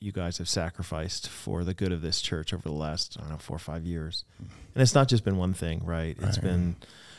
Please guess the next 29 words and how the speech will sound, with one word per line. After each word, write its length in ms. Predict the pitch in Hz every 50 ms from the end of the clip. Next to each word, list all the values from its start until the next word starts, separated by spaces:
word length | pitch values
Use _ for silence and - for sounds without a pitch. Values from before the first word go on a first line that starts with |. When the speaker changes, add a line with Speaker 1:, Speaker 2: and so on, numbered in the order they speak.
| - _
Speaker 1:
several 420 | - - - 117 113 95 101 85
things 380 | - - 78 71 65 - - -
here 180 | - 98 90
and 100 | 87 87 87
there, 380 | 87 90 90 87 87 85 90
some 220 | 95 - - 90 87
of 60 | 82
the 80 | 80 78
challenges, 760 | - - 82 80 80 80 82 - 85 78 82 82 - - - - - - - - - - - - _ -
uh, 140 | 82 78 -
you, 180 | 78 82 76 - -
that 160 | - 82 -
everybody 400 | - 80 95 90 87 65 71 80
knows 280 | 78 82 92 101 101 98
about 420 | 90 80 82 80 82 80 - - - -
in, 180 | - 85 85 - -
in 140 | - 101 87
the 80 | 82
news 420 | 80 80 90 101 104 104 104 101 95
and 80 | 87
stuff, 340 | 85 - - 110 101 101 -
and 80 | 85 80
then 140 | 80 78 - -
other 480 | 71 92 92 92 87 85 82 62 58 - - - _
issues 600 | - - 101 98 - - 95 92 87 85 - - -
related 320 | 104 98 92 87 78 71
to 60 | -
the 80 | - -
covid 680 | - - - 107 107 110 107 110 110 107 98 101 -